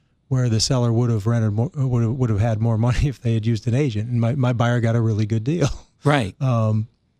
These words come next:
Speaker 2: 'Cause
Speaker 1: but
Speaker 2: I was always told that, you know, they, they're always going to price it a little bit lower than what their value is, and then whoever's gonna make an offer is gonna come in, like, ten percent less than that, you know, so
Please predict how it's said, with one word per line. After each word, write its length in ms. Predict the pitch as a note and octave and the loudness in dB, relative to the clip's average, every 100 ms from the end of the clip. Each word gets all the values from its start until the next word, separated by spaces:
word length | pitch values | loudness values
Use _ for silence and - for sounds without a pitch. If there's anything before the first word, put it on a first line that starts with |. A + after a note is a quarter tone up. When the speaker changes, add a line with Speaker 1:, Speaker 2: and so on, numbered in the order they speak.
| _ - | _ -2
Speaker 2:
'Cause 140 | D#3 | 2
Speaker 1:
but 60 | E3 | 2
Speaker 2:
I 60 | |
was 180 | G3 C#3+ | 2 2
always 260 | C#3+ C3 A2 | 2 2 0
told 280 | D#3 C3 A#2 | 2 2 2
that, 220 | A2 A#2 | 0 2
you 100 | A#2 | 2
know, 180 | G#2 G2+ | 2 2
they, 240 | G#2+ A2 | 0 -2
they're 300 | - A2 G#2+ | 0 2 2
always 260 | A2+ B2 A2 | 2 2 0
going 220 | B2+ A2 | 0 0
to 60 | G2 | 0
price 300 | - G#2+ - | 0 0 0
it 20 | |
a 40 | |
little 180 | G#2+ B2 | 2 2
bit 160 | C3 B2+ | 2 0
lower 280 | A#2 A2+ G2+ | 2 2 0
than 160 | G2+ | 2
what 140 | G2+ F#2+ | 2 2
their 120 | F#2 | 2
value 320 | G2 G#2 G#2 | 2 2 2
is, 180 | F#2 F#2 | 2 0
and 180 | - G2+ | 0 2
then 200 | G#2 G2+ | 2 2
whoever's 440 | G2+ A2 A#2 A2+ | 2 2 2 0
gonna 220 | A2 G#2+ | 0 -2
make 220 | G2+ G#2 G2 | 2 0 2
an 80 | |
offer 240 | G2 G#2+ G2 | 0 0 -2
is 100 | F#2+ | -2
gonna 180 | G2+ F#2+ | -2 -2
come 200 | G2 F#2+ | 0 2
in, 160 | F#2 | 2
like, 240 | F#2+ E2 - | 0 -4 -2
ten 160 | G#2 | -2
percent 260 | D#2 - E2+ | -2 -8 -4
less 200 | E2 E2 | -4 -4
than 100 | E2+ | -6
that, 280 | D#2 D2 - - | -8 -8 -12 -16
you 80 | F2+ | -10
know, 120 | F2 | -6
so 260 | - A2+ | -2 -2